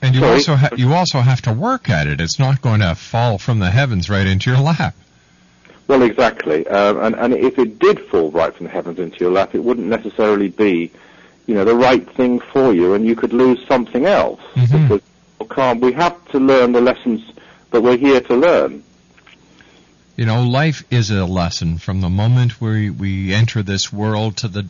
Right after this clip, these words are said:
Speaker 1: the second we leave it. We're learning.
Speaker 2: Exactly. Exactly, exactly. Uh, and indeed, um, you know, it, it, it's not just about one life anyway. It's about
Speaker 1: Mm-hmm.
Speaker 2: you know, our future lives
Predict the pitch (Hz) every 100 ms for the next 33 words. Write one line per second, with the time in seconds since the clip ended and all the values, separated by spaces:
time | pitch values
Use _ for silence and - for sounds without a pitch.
0 | - - 98 92 87 - - 123 123 107
1 | 107 95 98 110 160 120 73 60 _ _
2 | _ - 139 180 233 202 147 92 92 85
3 | - _ _ - - 98 87 85 73 -
4 | 73 - 85 95 90 - 73 - _ _
5 | _ _ _ - 101 110 117 123 120 139
6 | 131 120 123 113 107 101 - - - _
7 | 147 107 104 117 131 - 127 113 120 117
8 | - 131 135 131 131 123 127 131 131 135
9 | 135 131 135 131 - 131 196 113 76 73
10 | - 101 117 107 131 120 - 107 - -
11 | 95 - 131 - 123 120 113 113 123 127